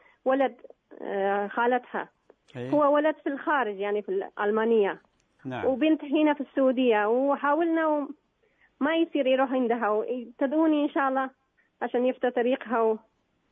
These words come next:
Speaker 1: الله ييسر لنا.
Speaker 2: أنا ندعو لك إن شاء الله، لك ولأولادك بالتيسير يا رب.
Speaker 1: إن،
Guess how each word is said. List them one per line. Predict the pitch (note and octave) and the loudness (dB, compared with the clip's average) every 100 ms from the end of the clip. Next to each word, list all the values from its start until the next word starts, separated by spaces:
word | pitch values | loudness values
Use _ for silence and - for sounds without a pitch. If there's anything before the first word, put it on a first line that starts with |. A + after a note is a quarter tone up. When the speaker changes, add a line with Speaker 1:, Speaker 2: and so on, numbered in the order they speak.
| - | -2
Speaker 1:
الله | A3+ A3+ | 2 2
ييسر | A#3 A3 A3 | 2 0 0
لنا. | A3 G#3 G#3+ G3 - _ _ _ _ _ - | 0 2 0 -4 -10 _ _ _ _ _ -12
Speaker 2:
أنا | B2+ C3+ C#3+ D#3+ | -6 -6 -8 -10
ندعو | D3 C#3+ D3 C#3+ | -10 -6 -4 -4
لك | - | -6
إن | A2+ | -10
شاء | F#2+ A2 | -8 -6
الله، | G#2 | -4
لك | A2 B2 - | -6 -6 -6
ولأولادك | A#2+ A2+ A2 A#2 B2 B2 A2+ - | -4 -4 -2 -2 -2 -2 -4 -8
بالتيسير | A2 - A#2+ - B2 | -12 -8 -8 -4 -4
يا | F#2+ F2+ | -4 -2
رب. | |
Speaker 1:
إن، | B3 C4+ | 2 2